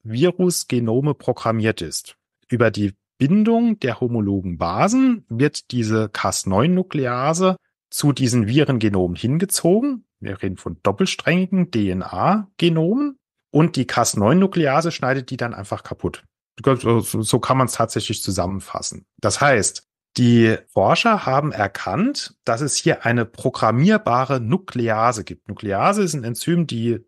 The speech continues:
ähm, Nukleinsäure kaputt schneidet, aber die hier wäre jetzt programmierbar.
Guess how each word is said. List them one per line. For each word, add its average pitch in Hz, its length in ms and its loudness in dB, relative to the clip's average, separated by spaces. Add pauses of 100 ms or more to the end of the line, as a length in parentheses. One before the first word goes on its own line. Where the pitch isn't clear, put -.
(120)
ähm, 92 460 -2
Nukleinsäure 127 680 4
kaputt - 440 -2
schneidet, 196 600 0
aber 135 160 2
die 180 180 -2
hier 190 220 2
wäre 139 200 0
jetzt 139 280 -4
programmierbar. 120 880 2